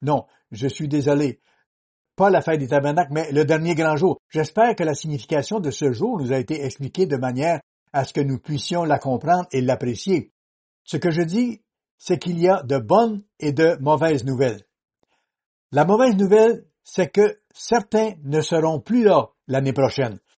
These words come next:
Tout comme c'est arrivé il y a soixante ans. Il y a des gens qui abandonnent la vérité.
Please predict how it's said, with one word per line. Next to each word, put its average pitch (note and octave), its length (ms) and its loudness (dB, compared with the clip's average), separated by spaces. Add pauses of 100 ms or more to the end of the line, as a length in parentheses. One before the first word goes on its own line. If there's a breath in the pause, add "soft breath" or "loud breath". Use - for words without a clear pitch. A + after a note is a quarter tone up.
(1600)
Tout C4 160 0
comme A3 200 2
c'est G3 240 2
arrivé D3+ 560 2
il C3 140 -4
y C#3 80 2
a C3+ 60 2
soixante B2+ 440 -4
ans. G#2+ 120 -8 (3500)
Il C#3+ 120 -2
y F#3+ 80 8
a G#3+ 60 6
des G#3 180 4
gens A3 320 0
qui F#3 200 -6
abandonnent D3 560 4
la B2 100 -2
vérité. A#2 400 -4